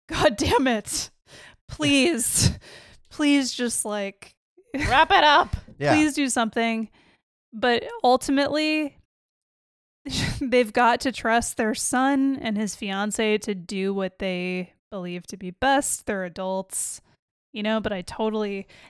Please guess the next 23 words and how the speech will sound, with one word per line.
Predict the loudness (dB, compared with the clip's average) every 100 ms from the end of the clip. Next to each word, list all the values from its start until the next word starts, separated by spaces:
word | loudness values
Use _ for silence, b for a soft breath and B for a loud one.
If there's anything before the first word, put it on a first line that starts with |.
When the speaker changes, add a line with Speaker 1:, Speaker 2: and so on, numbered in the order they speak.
| _
Speaker 1:
that | 0 0
part | 2 2 4
of | 6
it, | 6
as | 6 4
much | 0 2
as | 0
his | 0 -2
mom | -2 -2 -2 -4
is | -6 -8
just | -8 -8 -8
like, | -10 -12 -16 -10
"Oh | -8 -8
my | -10
God," | -12 -12 -10 -12 -14
way, | -10 -4 0 2 4 2 0 -4
like, | -8 -6
zero | -4 2 2
boundaries | 2 -2 -4 -4 -2 -2 -4
and | -8 -10 -12 -14
over | -14 -12
the | -10
line | -10 -8 -8 -8 -10